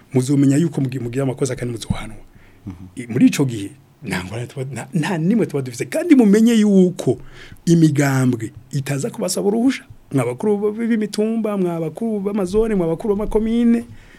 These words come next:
Speaker 1: mumenye yuko imigambwe itaza kubasaba uruhusha, imaze kubamenyesha yuko izokora, izokora inama. Hakaba atakindi gikorwa kinini cane gitunganijwe ngaha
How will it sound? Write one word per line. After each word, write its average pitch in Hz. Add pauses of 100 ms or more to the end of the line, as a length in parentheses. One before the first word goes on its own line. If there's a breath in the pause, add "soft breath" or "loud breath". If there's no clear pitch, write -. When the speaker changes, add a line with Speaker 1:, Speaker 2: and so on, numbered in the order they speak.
(160 soft breath)
Speaker 1:
mumenye 160
yuko 190
imigambwe 143
itaza 135
kubasaba 190
uruhusha, 208
imaze 240
kubamenyesha 160
yuko 185
izokora, 143
izokora 143
inama. 117 (440 loud breath)
Hakaba 185 (440)
atakindi 185
gikorwa 147
kinini 180
cane 131
gitunganijwe 120 (320 loud breath)
ngaha 123